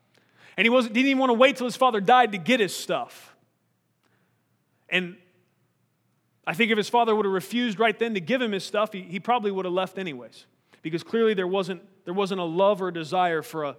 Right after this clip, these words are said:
a son-father relationship there. He just wanted what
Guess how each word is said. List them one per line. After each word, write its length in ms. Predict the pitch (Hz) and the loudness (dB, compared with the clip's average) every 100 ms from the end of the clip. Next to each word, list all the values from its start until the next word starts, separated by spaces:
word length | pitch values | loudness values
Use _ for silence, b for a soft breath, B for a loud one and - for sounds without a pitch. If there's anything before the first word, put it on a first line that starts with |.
| _ | _
a 60 | 165 | -12
son-father 640 | - 202 190 180 190 180 160 | -6 -4 -4 -2 -2 0 -2
relationship 640 | 156 160 - 131 139 - | -6 -6 -8 -14 -16 -16
there. 200 | 98 - _ _ _ _ _ _ _ _ _ - | -20 -20 _ _ _ _ _ _ _ _ _ -10
He 80 | 170 | -8
just 160 | 175 | -4
wanted 240 | 185 185 180 | -2 -2 0
what 300 | 175 175 | -2 -4